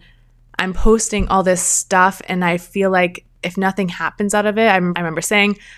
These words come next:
"I feel like I've wasted my time if nothing comes out of this. Like, I am putting so much hours in the day editing these videos, recording these videos, and nothing comes out of this, and what was the point?" And that had been a red flag for me that I was doing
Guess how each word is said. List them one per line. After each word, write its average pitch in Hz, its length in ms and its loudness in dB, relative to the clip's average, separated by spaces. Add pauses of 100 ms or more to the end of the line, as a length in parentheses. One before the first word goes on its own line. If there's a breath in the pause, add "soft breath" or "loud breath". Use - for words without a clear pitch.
"I 180 100 0
feel 196 240 0
like 190 220 2
I've 175 260 0
wasted 175 480 -2
my 165 160 -2
time 156 420 -4
if 165 100 -8
nothing 170 300 -4
comes 214 280 -2
out 170 120 0
of 147 120 -4
this. 139 320 -2
Like, - 120 -4
I 175 260 0 (760 soft breath)
am 202 100 0
putting 202 220 6
so 208 120 -2
much 196 180 -2 (600)
hours 196 380 4
in 185 80 -2
the 180 80 -2
day 175 440 2
editing 180 340 -2
these 175 200 -4
videos, 185 480 0
recording 196 420 -2
these 180 180 -10
videos, 175 360 -4
and 185 100 -10
nothing 190 260 -8
comes 180 220 -10
out 175 120 0
of 185 80 -6
this, 226 240 0
and 185 120 -6
what 151 140 0
was 175 160 -4
the 165 80 -6
point?" 214 540 0 (960)
And 202 100 0
that 226 100 4
had 240 100 -2
been 220 120 2
a 202 80 0
red 180 240 0
flag 165 320 -2
for - 100 -10
me 185 180 -4
that 180 140 -2
I 160 160 -2
was 160 240 -2
doing 165 460 -8